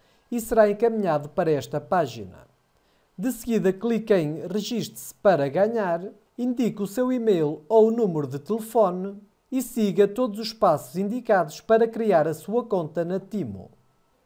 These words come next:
Após criar e ativar a sua conta, poderá fazer login e terá acesso ao seu painel de afiliado da Timo,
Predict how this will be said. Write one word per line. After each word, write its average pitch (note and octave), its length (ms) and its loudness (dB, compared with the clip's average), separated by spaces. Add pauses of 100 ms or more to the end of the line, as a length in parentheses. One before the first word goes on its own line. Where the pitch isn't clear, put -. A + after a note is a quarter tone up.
(200)
Após A#3+ 440 4
criar G#3+ 400 2
e G#3 80 4
ativar G3+ 420 2
a D#3 60 -2
sua F#3 300 -2
conta, G3+ 540 0 (540)
poderá A3 380 4
fazer F3 440 -2
login G3 720 -2 (4000)
e A#3+ 120 -4
terá A#3+ 260 6
acesso G3+ 580 0
ao A3 160 4
seu A3 280 4
painel G#3+ 440 4
de D#3+ 200 -2
afiliado E3 560 0
da G#3 120 2
Timo, G3 560 -4